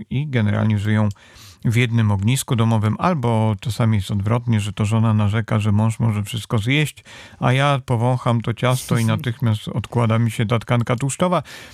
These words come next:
Speaker 1: No i tutaj, prawda, jakieś takie osobiste, e,
Speaker 2: Predyspozycje, tak?
Speaker 1: predyspozycje, tak. Myślę, że czasami no, decydują o tym, ile ważymy. Każdy z nas na pewno zna taką szczupłą osobę, która konia z kopytami potrafi zjeść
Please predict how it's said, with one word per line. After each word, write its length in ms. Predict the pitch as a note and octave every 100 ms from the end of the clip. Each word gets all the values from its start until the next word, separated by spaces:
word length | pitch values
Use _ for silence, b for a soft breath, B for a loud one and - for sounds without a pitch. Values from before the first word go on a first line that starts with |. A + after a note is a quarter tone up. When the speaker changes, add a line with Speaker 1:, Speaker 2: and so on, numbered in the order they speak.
| B -
Speaker 1:
No 160 | E3
i 140 | A#3 F#3+
tutaj, 380 | - D#3+ C#3+ A#2+ -
prawda, 280 | C#3 A#2 A#2+
jakieś 340 | A#2 A2 A#2+
takie 460 | - A2 B2 A#2 A2 B B B -
osobiste, 680 | D#3+ D#3 C3 A#2 B2 - - A2+ G#2+ G#2 - -
e, 420 | A#2 A2+ A2 G#2+
Speaker 2:
Predyspozycje, 720 | A2 A2 - F#3 E3 B2+ B2+
tak? 0 |
Speaker 1:
predyspozycje, 800 | B2 C3 B2 G3 A#2+ B2+ - A#2
tak. 240 | G#2+ G2+
Myślę, 300 | B2 A#2+ B2
że 140 | A2+ A2+
czasami 540 | C3 - A#2 A2 G#2+ B B B B
no, 220 | E3+ G3+ G3
decydują 580 | D#3 C3+ A#2+ A2+ A2 A2
o 60 |
tym, 260 | - A#2 G#2 B B B
ile 260 | C3+ B2 A#2
ważymy. 360 | A2+ A#2+ E3+
Każdy 460 | E3 - F#3 C#3 B2+
z 40 |
nas 220 | B2 B2+ -
na 80 |
pewno 300 | A#2 A#2+ A#2
zna 180 | G#2+ A2
taką 340 | G#2+ - A2+ G#2+
szczupłą 840 | - - - - - G3+ C#3 A#2
osobę, 340 | G#2+ - C3
która 260 | B2+ - A2+
konia 300 | - B2 A#2
z 60 | -
kopytami 500 | A2 A2+ A2+ A2 G2+
potrafi 400 | A#2 A2+ G#2 A2
zjeść 420 | A#2 D3 C3